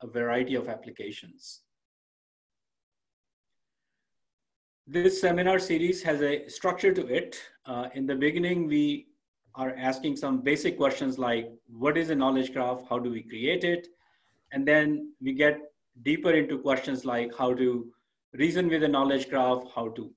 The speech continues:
evolve it, um, and how to use it with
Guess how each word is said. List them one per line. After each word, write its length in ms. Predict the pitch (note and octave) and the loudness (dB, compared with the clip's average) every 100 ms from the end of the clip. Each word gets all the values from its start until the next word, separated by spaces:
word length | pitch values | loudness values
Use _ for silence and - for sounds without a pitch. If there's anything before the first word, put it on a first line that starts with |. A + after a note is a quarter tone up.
| - | -12
evolve 540 | A#2 A#2+ C3 D#3+ D3+ | -6 2 4 4 4
it, 260 | D3 C#3 - - - _ _ _ _ _ _ _ | 2 0 -4 -18 -20 _ _ _ _ _ _ _
um, 320 | A#2+ A2+ A2+ - | -8 -8 -8 -12
and 140 | B2 | -2
how 120 | C#3 D3+ | 0 2
to 100 | C#3 | 2
use 300 | D3 D#3+ E3 | 4 4 2
it 180 | D3+ | 2
with 260 | C3+ C3+ | 2 2